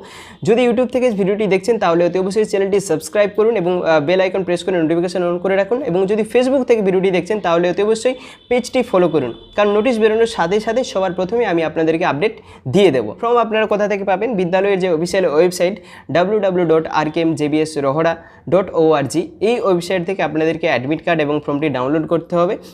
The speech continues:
সেটি ডাউনলোড করে, প্রিন্ট আউট করে, বের করে সেটি ফিল আপ করে বিদ্যালয়ে অফিসে এসে জমা দিতে হবে। এবং, আহ, ডকুমেন্টস কী কী লাগবে? শুধুমাত্র স্টুডেন্টের বার্থ সার্টিফিকেট এবং হচ্ছে আধার কার্ড,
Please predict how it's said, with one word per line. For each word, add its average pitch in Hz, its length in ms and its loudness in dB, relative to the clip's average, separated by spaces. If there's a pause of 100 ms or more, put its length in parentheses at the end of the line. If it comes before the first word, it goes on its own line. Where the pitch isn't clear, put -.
সেটি 226 240 -2
ডাউনলোড 175 440 0
করে, 180 220 0
প্রিন্ট 160 260 -2
আউট 156 200 -2
করে, 156 140 0
বের 143 220 -2
করে 170 140 0
সেটি 160 200 -6
ফিল 196 260 -4
আপ 196 160 0
করে 233 200 -2 (300)
বিদ্যালয়ে 170 520 2
অফিসে 170 340 -2
এসে 214 200 -2 (180)
জমা 151 200 2
দিতে 135 220 -2
হবে। 104 240 -8 (300)
এবং, 202 240 2
আহ, 160 200 2
ডকুমেন্টস 196 420 2
কী 214 140 -4
কী 214 100 -2
লাগবে? 202 260 0
শুধুমাত্র 226 680 0 (180)
স্টুডেন্টের 220 500 0
বার্থ 151 280 0
সার্টিফিকেট 208 600 -2 (440)
এবং 170 180 2
হচ্ছে 190 220 2
আধার 143 320 0
কার্ড, 104 200 -6